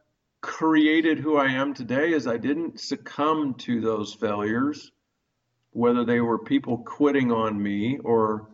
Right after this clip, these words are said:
you know, huge train wrecks in my life.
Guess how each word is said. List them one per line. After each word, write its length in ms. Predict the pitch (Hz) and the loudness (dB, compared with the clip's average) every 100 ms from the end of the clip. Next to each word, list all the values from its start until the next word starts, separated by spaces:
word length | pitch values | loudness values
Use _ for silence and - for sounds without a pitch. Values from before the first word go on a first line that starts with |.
| - _ _ _ _ _ | -20 _ _ _ _ _
you 120 | 131 | -2
know, 260 | 113 107 107 | 0 0 -2
huge 760 | - - 139 131 123 101 - - | -8 -4 4 6 6 2 -10 -14
train 480 | - - 123 139 | -8 -2 0 2
wrecks 420 | 120 107 101 - 110 | 0 0 -2 -4 -6
in 80 | |
my 160 | 107 104 | -4 -2
life. 460 | 98 95 110 131 | -2 0 -2 -4